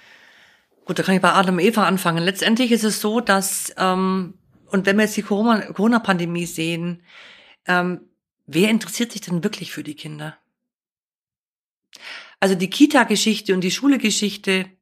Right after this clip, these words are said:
ja, könnte man schon auch überlegen, da geht's um die Arbeitskraft der, der, der Bevölkerung, ja, die blöderweise Kinder hat, äh, um die sie sich jetzt kümmern müssen. Ähm, letztendlich, ähm, glaube ich, dass es,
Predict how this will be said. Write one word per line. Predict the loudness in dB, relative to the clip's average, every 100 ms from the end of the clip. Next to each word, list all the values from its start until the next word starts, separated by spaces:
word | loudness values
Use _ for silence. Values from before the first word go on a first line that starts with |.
| -20 -20 -20 -20 _ -2
ja, | 4 4 4 0 -6 -2
könnte | 2 4
man | 4
schon | 2 0
auch |
überlegen, | 2 2 0 0
da | 0
geht's | -2 -4 -2
um |
die | -2 0
Arbeitskraft | 0 0 -4 -6 -6 -6 -8 -4
der, | -2 -2 -4
der, | -6 -8 -6
der | -6
Bevölkerung, | -4 0 2 2 2 0 -2
ja, | -6
die | -6 -6 -6 -8 _ -4
blöderweise | 0 4 2 0
Kinder | 2 4 4 2
hat, | 0 -2 -4
äh, | -4 -6 -6
um | -2
die | 0
sie | -2
sich | -4
jetzt | -6 -2
kümmern | 4 4 4
müssen. | 2 0 -2 -4 -12 -16 -16 -16 -18 -20 0
Ähm, | 2 4
letztendlich, | 2 2 2 2 0 -2
ähm, | 0 2 2
glaube | 0 0 0
ich, | -2 -4 -4
dass | -2 -2
es, | -2 -6 -8